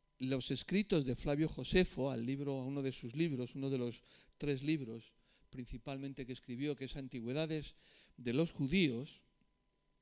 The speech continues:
en el primer libro, dice sobre toda esta historia. Dice, "Abraham amaba mucho a Isaac, porque era su unigénito y le había sido dado por Dios en los límites de la senectud.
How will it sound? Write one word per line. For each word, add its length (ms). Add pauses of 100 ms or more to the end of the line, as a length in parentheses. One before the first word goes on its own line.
(380)
en 160
el 220
primer 380
libro, 480 (960)
dice 640 (520)
sobre 480 (380)
toda 260
esta 260
historia. 540 (440)
Dice, 300
"Abraham 680
amaba 360
mucho 380
a 80
Isaac, 580 (500)
porque 400
era 220
su 280
unigénito 840
y 80
le 80
había 220
sido 280
dado 300
por 180
Dios 480
en 140
los 160
límites 480
de 80
la 120
senectud. 600